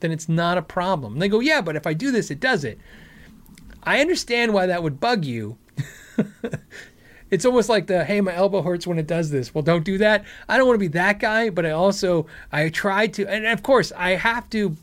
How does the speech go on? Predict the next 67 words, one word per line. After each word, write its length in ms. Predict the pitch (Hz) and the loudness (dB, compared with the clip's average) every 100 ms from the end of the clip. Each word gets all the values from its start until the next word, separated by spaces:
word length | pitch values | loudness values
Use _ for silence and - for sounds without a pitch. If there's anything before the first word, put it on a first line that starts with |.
| _ | _
you 120 | 190 156 | -4 -2
know, 120 | 135 | 0
I 60 | |
have 340 | 147 202 262 - | -2 -4 -4 -4
to 300 | 156 135 123 - - - - | -4 -2 -2 -6 -20 -18 -4
do 200 | 170 170 | 0 2
whatever 360 | 143 139 131 | 2 0 0
that 60 | 120 | -4
you 120 | 120 | -6
guys 240 | 127 117 - | -6 -6 -2
say. 300 | 175 123 101 | -2 0 -4
So 160 | - | -8
if 120 | 113 | -8
you 60 | 123 | -6
guys 260 | 123 117 - | -4 -6 -6
want 140 | 123 | -8
me 80 | 113 | -6
chasing 360 | - 151 143 | -4 -4 -4
that 140 | 120 113 | -8 -8
for 100 | 117 | -8
the 40 | |
next 160 | 110 - | -10 -8
hour, 220 | 104 113 | -8 -4
I 80 | 151 | -4
chase 320 | - 208 - | -2 -2 -2
it. 180 | 104 - | -10 -2
But 320 | 247 156 - - - - - - - - - - - - - - | 0 0 -4 -18 -20 -18 -16 -18 -20 -20 -18 -18 -16 -16 -14 -2
it 100 | 165 | 2
is 220 | 220 202 | 2 2
make 160 | 208 185 | 0 0
me 100 | 151 | -2
laugh 220 | 151 139 | -2 -2
sometimes. 300 | 147 139 131 | -4 -4 -4
I'm 80 | 127 | -6
like, 200 | 117 - | -8 -2
I 120 | 147 | 2
always 240 | 175 175 | 4 4
ask 180 | 165 165 | 0 -2
people, 220 | 143 131 | -4 0
whenever 280 | 190 226 269 | 2 4 4
they 60 | 277 | 4
have 80 | |
a 60 | 269 | 2
problem 220 | 240 220 | 0 0
with 80 | 190 | 0
anything 220 | 196 202 | 0 0
on 60 | 196 | 0
the 80 | 170 | 0
guitar, 240 | 160 127 | 0 0
I 20 | |
always 200 | 135 156 | 2 2
ask 180 | 160 143 | 0 -2
them 220 | 156 131 | -4 -4
what 160 | 139 151 | -6 -6
song, 360 | - 139 120 | -4 -4 -4
or 200 | 143 190 | 2 2
ask 280 | 208 196 196 | 2 0 -4
them 120 | 175 | -4
to 100 | 160 | -4
play 300 | 170 - 208 | -6 -2 -2
the 120 | 226 170 | 0 -2
song 360 | - 123 123 | -2 -4 -2
where 140 | 131 131 | -2 -2
it's 120 | - | -4
having 420 | - 151 151 135 | -6 -4 -2 -4
the 60 | 123 | -6
problem. 520 | 151 147 135 - | -4 -2 -4 -8